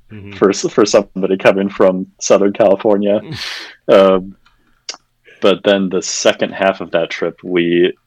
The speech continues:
Speaker 2: went to a place called Ranthambore National Park,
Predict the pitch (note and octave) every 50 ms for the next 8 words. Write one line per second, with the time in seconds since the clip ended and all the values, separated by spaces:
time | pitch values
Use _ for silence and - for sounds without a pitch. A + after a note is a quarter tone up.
0 | _ _ _ - F2+ F#2 F#2 F#2 - - - _ _ _ _ - - - G#2 F#2+
1 | F#2 F2+ F2 F2 F2 - _ - G2 F2 E2+ E2+ E2 E2 E2 E2 E2 - _ -
2 | - G2 F#2+ F2+ - - - F#2+ E2+ E2 D#2+ D#2+ D#2+ E2+ E2+ E2+ E2+ - F#2+ F2
3 | F#2+ F#2+ F#2+ F#2+ F#2 F2+ F2 E2+ E2+ - - F#2 E2 - - - E2+ F2+ A#2 -
4 | - -